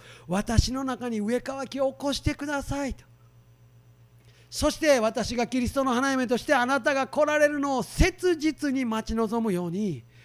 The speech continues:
世の終わりまでそのようなものといつもしていてください。前どうやったとかね、えー、洗礼受けた時こうやったとかね、そういうことじゃない。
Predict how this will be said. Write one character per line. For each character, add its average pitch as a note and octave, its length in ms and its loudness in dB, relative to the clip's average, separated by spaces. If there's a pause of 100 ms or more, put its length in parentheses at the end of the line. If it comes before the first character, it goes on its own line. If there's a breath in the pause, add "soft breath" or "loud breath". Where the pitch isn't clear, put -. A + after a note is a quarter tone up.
(600 soft breath)
世 B3 200 6
の D4+ 260 6
終 C#4+ 80 6
わ D4+ 60 4
り D#4+ 120 2
ま E4 160 2
で D4+ 240 6
そ B3+ 180 -4
の C4+ 100 2
よ C#4+ 120 0
う C#4 60 0
な A#3+ 100 2
も A#3 120 0
の A#3+ 140 -2
と A#3+ 420 2 (160 loud breath)
い F#4+ 200 -2
つ G#4 240 2
も F#4+ 180 8
し - 100 2
て B3+ 200 2
い B3 60 0
て A#3+ 100 -4
く A#3+ 80 -6
だ A#3+ 120 -2
さ G#3 160 -2
い。 D#3 80 -10 (100)
前 D4+ 360 4
ど C#4+ 220 2
う C#4 80 4
や A3 100 2
っ - 60 -8
た B3 120 0
と G3+ 80 -2
か E3 120 -2
ね、 E3 240 -4 (680 soft breath)
え G#3+ 260 -8
ー、 G3 40 -2
洗 C#4 220 4
礼 D4 100 6
受 C4 100 4
け B3+ 40 4
た B3 120 0
時 G#3+ 120 -4
こ F3+ 160 2
う - 40 2
や A#3+ 80 2
っ G3 40 -4
た G3 100 -2
と G#3+ 80 0
か F3+ 100 -4
ね、 E3+ 80 -2
そ B3 120 -2
う D#4+ 40 0
い - 40 -2
う - 20 -4
こ E4 80 -2
と C#4+ 60 -4
じ B3 80 0
ゃ F#3+ 40 0
な E3 60 -6
い。 D3+ 60 -10